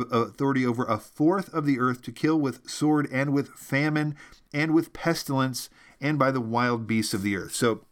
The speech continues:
this one is pale. It does mention pestilence, but it does mention famine as well. Now, I want to say a couple things about this. First of all, it's this order of events.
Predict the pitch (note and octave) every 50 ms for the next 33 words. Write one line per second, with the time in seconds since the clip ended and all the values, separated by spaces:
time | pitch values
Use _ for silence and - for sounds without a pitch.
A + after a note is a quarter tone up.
0 | _ - - G#2+ G#2 D3 D#3 D#3 - D#3+ C#3+ C3+ C#3 C3+ - C3 C#3 C3+ - -
1 | - C3+ C3+ C3 B2+ B2 B2+ A#2+ - - - - - - - B2 A#2+ A2 A#2 C3
2 | D3 C#3 C3 C#3 C3 - C#3+ C3 A#2+ - C#3+ C#3 - - C3 B2+ A#2+ - - A2+
3 | G#2 B2+ B2+ C#3 D3+ D3+ C#3 - C#3+ - D3+ C#3+ C#3+ C#3 C3+ C3 A#2 A#2+ C3+ D3
4 | C3 G#2+ - - - - C#3 D3 D#3+ E3+ G3 F#3+ D#3 D3 - - - E3+ D3 -
5 | - D#3 C#3+ C#3 C3 C3 B2 A#2 A2+ - - _ _ - B2 G#2+ G#2+ A#2 A2 G2
6 | F#2+ G#2 F#2+ E2+ - - - _ - F#3 F#3 E3+ - D#3+ C#3 C3 B2 - C#3+ C#3
7 | B2+ - - - C3+ C3+ B2 - - E3 E3 F3 E3+ E3+ D#3+ D3 C#3 B2+ A2 G#2+
8 | G#2+ G2 - - A#2 - - -